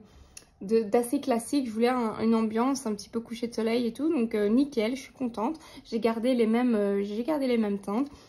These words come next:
J'ai fait un petit effet poil un petit peu travaillé. C'est pas mal. Je suis, voilà, je suis contente. J'aime bien le rendu de ce colo. Et ben, comme je vous dis, euh, c'est vraiment adapté à la saison. Vous allez en voir, euh, plusieurs des colos un petit peu d'eau comme ça. Ensuite,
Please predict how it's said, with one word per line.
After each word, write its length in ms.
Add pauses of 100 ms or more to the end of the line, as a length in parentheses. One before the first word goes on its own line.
(140)
J'ai 140
fait 100
un 100
petit 340
effet 200
poil 400
un 200
petit 160
peu 140
travaillé. 640 (800)
C'est 260
pas 160
mal. 440
Je 60
suis, 360
voilà, 300
je 180
suis 180
contente. 420
J'aime 180
bien 320
le 200
rendu 340
de 100
ce 140
colo. 420 (520)
Et 180
ben, 280
comme 200
je 80
vous 80
dis, 220
euh, 260
c'est 140
vraiment 400
adapté 340
à 40
la 100
saison. 280
Vous 120
allez 160
en 100
voir, 300
euh, 220 (420)
plusieurs 340
des 120
colos 220
un 140
petit 160
peu 140
d'eau 200
comme 220
ça. 160 (760)
Ensuite, 500